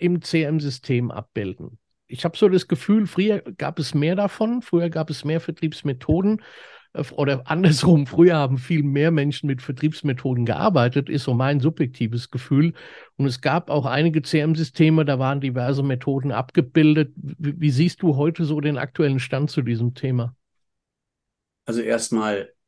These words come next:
Speaker 2: vielen Dank für diese Frage und die Chance, dieses Thema mal auf ein Tableau zu heben, wo es Beachtung findet.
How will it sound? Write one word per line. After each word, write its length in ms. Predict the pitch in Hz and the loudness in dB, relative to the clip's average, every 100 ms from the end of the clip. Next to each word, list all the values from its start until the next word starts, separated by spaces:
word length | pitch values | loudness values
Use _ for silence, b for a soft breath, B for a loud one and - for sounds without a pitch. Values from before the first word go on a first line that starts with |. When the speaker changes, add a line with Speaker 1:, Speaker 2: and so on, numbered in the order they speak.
| _ - | _ -12
Speaker 2:
vielen 320 | - 127 110 | -2 2 2
Dank 280 | 104 113 120 | 0 -2 -2
für 140 | 120 | -4
diese 280 | 107 107 104 | -6 -8 -10
Frage 380 | - 98 110 117 | -12 -8 -4 -4
und 220 | 101 95 | -6 -8
die 80 | 104 | -6
Chance, 760 | - 107 117 131 120 117 113 107 | -6 -4 -2 -2 -2 0 0 -2
dieses 380 | 107 107 104 | -6 -8 -10
Thema 580 | - 104 113 113 110 110 - | -8 -4 -2 -2 -4 -6 -8
mal 400 | 104 101 101 - | -8 -6 -6 -6
auf 280 | 104 104 - | -6 -6 -8
ein 400 | 101 98 95 95 | -6 -4 -6 -4
Tableau 440 | 98 90 98 113 | -6 -4 -4 -6
zu 240 | 113 113 | -4 -6
heben, 540 | 98 110 107 107 104 104 B B B B | -4 -2 -2 -2 -4 -6 B B B B
wo 180 | 107 110 | 0 0
es 160 | - | -2
Beachtung 520 | 101 92 90 - 87 | -6 -8 -10 -10 -12
findet. 560 | 82 85 82 80 - | -10 -8 -8 -12 -16